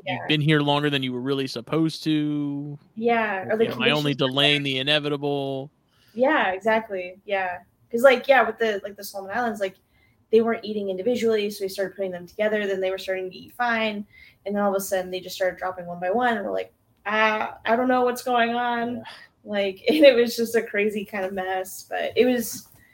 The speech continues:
Speaker 1: it was a, an experience that was definitely worth, worth it, for sure.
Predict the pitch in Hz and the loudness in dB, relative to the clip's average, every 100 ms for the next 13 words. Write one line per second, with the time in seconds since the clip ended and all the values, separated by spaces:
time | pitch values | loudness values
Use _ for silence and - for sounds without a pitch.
0 | _ _ _ - 220 233 226 214 196 190 | _ _ _ 0 6 6 6 4 2 0
1 | - 202 - 240 226 214 208 - - - | -4 -6 -6 -2 0 -2 -4 -10 -12 -16
2 | - _ - 190 185 185 - - _ _ | -20 _ -6 -4 -2 -4 -8 -16 _ _
3 | - _ - - - 202 196 196 190 175 | -20 _ -20 -20 -4 -2 -2 -4 -4 -6
4 | 180 185 - - - 190 190 190 - - | -6 -8 -14 -14 -6 -4 -4 -6 -8 -10
5 | _ 214 214 101 101 - | _ -12 -10 -8 -10 -12